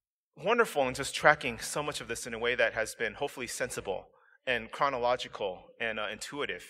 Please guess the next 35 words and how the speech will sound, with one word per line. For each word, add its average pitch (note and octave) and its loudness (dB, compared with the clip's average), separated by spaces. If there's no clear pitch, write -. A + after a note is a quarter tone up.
But F3+ 10
in, G3+ 6
in G3+ 6
the G3 6
first B3+ 6
sermon, F3 2
uh, D#3 10
of D#3+ 6
speaking G#3 0
about F#3 10
remembering E3+ 4
the D3 2
past, E3+ 6
talking G#3+ 4
about F3 10
King G#3+ 4
David E3+ 8
not A#3+ 12
being A#3+ 2
the G#3 6
one F3+ 8
that E3 10
builds D#3 6
the D#3 -2
temple, F3 6
but F3 8
that F3+ 12
it F3+ 2
is F#3 0
through G#3 2
his F#3+ 4
son B3 12
that F#3 12
then G#3 12
the F3 8